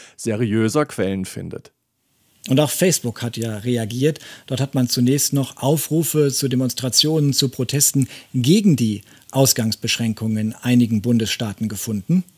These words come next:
Speaker 1: Ja, nun aber hat, äh, Facebook genau diese Gruppen in Kalifornien, in New Jersey und in Nebraska dicht gemacht,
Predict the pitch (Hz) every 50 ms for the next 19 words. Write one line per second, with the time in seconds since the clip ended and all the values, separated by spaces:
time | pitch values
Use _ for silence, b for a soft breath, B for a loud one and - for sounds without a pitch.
0 | b b b b b b b - 113 110 95 92 107 123 147 151 147 143 127 113
1 | 113 147 117 120 113 _ - - 113 110 107 101 - 131 127 123 - - 127 -
2 | - 123 113 101 110 147 156 139 139 131 120 117 90 - 117 123 - - 113 92
3 | 92 104 - 127 127 131 117 - - 127 120 123 127 123 107 98 98 104 123 123
4 | 113 - 131 123 120 123 117 117 - 135 135 143 127 117 110 104 90 110 101 101
5 | 107 - - 120 107 101 92 - - 147 147 - - - 147 139 143 143 151 -
6 | -